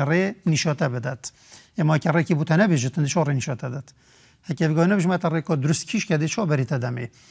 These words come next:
جا قرآن نت آیته کی دو داد، نت سورته کی دو داد، بلکه همه قرآن همی مجملاً یا بهنده هاتی داره که راست نشا ما، اه، بدتن،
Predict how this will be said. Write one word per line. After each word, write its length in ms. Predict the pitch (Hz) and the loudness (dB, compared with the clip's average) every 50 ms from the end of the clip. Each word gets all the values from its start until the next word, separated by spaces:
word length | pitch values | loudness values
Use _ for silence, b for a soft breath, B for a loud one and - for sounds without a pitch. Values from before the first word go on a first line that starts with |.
| b b b b b b | b b b b b b
جا 120 | 139 160 151 | 2 2 2
قرآن 480 | - 170 165 208 240 254 240 233 - - | 2 2 0 2 2 2 2 0 0 2
نت 300 | 180 160 170 226 262 - | 2 4 6 4 4 4
آیته 340 | 285 196 180 165 - 165 143 | 2 2 2 2 0 -2 -4
کی 180 | - 165 139 | -2 -4 -4
دو 220 | 123 123 123 127 127 | -4 -4 -6 -6 -6
داد، 160 | 117 143 151 | -4 -4 -4
نت 100 | 202 214 | -4 -4
سورته 380 | - - 208 202 196 - 190 - | -2 -2 -2 -2 -2 -2 -4 -4
کی 200 | - 175 139 127 | -4 -4 -4 -4
دو 120 | 131 139 | -4 -4
داد، 160 | 117 147 139 | -4 -2 0
بلکه 240 | 160 165 147 - 165 | 0 0 0 2 2
همه 140 | 175 180 175 | 2 2 2
قرآن 320 | - - 185 185 185 175 | 0 0 0 2 2 2
همی 280 | 196 233 247 208 135 - B B B B B B B | 2 2 2 2 0 -2 B B B B B B B
مجملاً 600 | 170 175 240 214 - 180 165 160 156 170 202 233 226 | 2 2 4 4 6 6 6 6 6 4 2 2 2
یا 160 | 190 165 160 | 0 0 0
بهنده 340 | 151 143 165 220 233 190 175 | 0 0 0 0 2 2 2
هاتی 340 | 156 170 170 - 190 196 208 b b b b b b b b - | 2 2 0 -2 -4 -6 -6 b b b b b b b b -2
داره 200 | 156 160 165 190 | -2 0 0 -2
که 140 | 180 185 185 | -2 -2 0
راست 260 | 202 220 208 - - | 0 -2 -2 -2 0
نشا 300 | 175 165 - 175 170 175 | 0 0 2 2 2 2
ما، 140 | 170 170 170 | 2 2 0
اه، 520 | 170 170 - - - 262 190 156 147 143 | 0 0 -2 -6 -12 -8 -6 -4 -4 -4
بدتن، 640 | 135 135 156 233 185 175 156 - - 180 196 214 | -2 0 2 2 4 4 2 2 0 -2 -2 -2